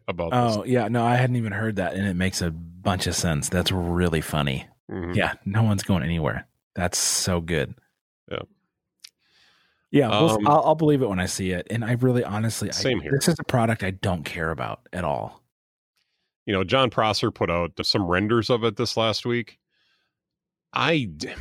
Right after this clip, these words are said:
Speaker 1: man, I don't buy it. The renders had way too much writing on the, on the backside of it to be an Apple product, unless it's,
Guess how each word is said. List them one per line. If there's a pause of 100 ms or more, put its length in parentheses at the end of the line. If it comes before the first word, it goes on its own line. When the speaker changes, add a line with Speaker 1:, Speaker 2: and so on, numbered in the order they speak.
Speaker 1:
man,
I
don't
buy
it. (160)
The
renders
had
way
too
much
writing
on
the,
on (380)
the
backside
of
it
to
be
an
Apple
product,
unless
it's,